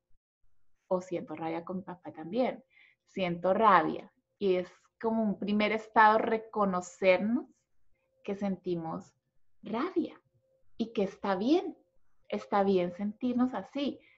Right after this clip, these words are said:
No hay un pecado en esto, porque el asunto es que muchas creencias dicen que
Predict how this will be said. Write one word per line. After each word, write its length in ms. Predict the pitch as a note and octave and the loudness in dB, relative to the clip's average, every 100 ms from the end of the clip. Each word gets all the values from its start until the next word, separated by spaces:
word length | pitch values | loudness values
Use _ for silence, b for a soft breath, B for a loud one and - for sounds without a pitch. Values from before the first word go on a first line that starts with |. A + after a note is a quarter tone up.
| _ | _
No 360 | G3+ G3+ G3 | 0 4 6
hay 360 | G3 G3+ G#3+ A3 | 6 6 4 0
un 160 | A3 G#3+ | -2 -2
pecado 580 | A3 A3 A#3 A3 G#3+ A3 | -4 0 4 6 4 0
en 160 | F#3+ | -2
esto, 480 | F#3 F#3+ - - C4+ | -2 -2 -6 -12 -12
porque 340 | - - - F3+ | -10 -12 -4 -2
el 80 | F3+ | -2
asunto 380 | F3+ F3 E3+ | -4 -8 -6
es 100 | F#3 | -8
que 100 | - | -4
muchas 340 | G#3 G#3 G#3+ G#3+ | -4 -4 -6 -8
creencias 680 | G#3 F#3 F#3 F#3+ F#3 G3 F#3+ | -2 0 0 -2 -4 -6 -4
dicen 320 | G3 G3+ F#3+ | -6 -8 -10
que 260 | - F3+ | -8 -10